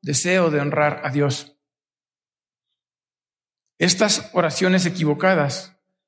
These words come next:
muchas veces tienen el propósito, el objetivo de alimentar nuestro propio placer, de alimentar nuestros propios deseos, de alimentar esa gratificación personal.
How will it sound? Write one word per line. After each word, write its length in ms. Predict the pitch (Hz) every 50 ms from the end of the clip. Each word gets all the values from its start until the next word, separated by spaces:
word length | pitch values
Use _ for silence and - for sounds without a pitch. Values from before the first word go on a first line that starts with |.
| _ _
muchas 320 | - 180 202 196 247 233 214
veces 340 | 220 220 202 226 214 185 -
tienen 760 | - 202 202 202 196 196 196 196 190 196 - - - - _ _
el 140 | 170 160 165
propósito, 760 | - 262 247 - - 196 214 202 214 196 165 - 214 220 226
el 80 | - 180
objetivo 720 | 180 - - 165 175 - 214 208 196 190 190 190 196 - - - _ _ _ _ _ _ _ _ _ _
de 80 | - 165
alimentar 500 | 170 175 175 170 170 170 175 190 190 214
nuestro 340 | 214 214 208 - 185 175 180
propio 300 | 185 175 165 180 165 -
placer, 600 | 156 143 135 - 170 175 170 - - - _ _ _ _ _ _
de 100 | - 160
alimentar 480 | 160 160 160 156 151 151 - 170 175
nuestros 300 | 185 196 175 - 160 156
propios 360 | - - 170 156 143 160 151 139
deseos, 600 | 135 123 - 170 165 160 139 127 - - - _ _ _ _ _ _ _ _ _ _ _ _ _ _ _ _ _ _ _ _ _ _ _ _ _ _ _ _ _ _
de 100 | - 160
alimentar 840 | 156 165 170 165 156 156 151 180 175 185 190 185 185 - - - - _
esa 180 | - - 214 190
gratificación 720 | 185 185 180 185 170 139 156 143 - 151 - - 175 190 185
personal. 760 | 185 160 - 160 147 160 180 196 180 165 - - - _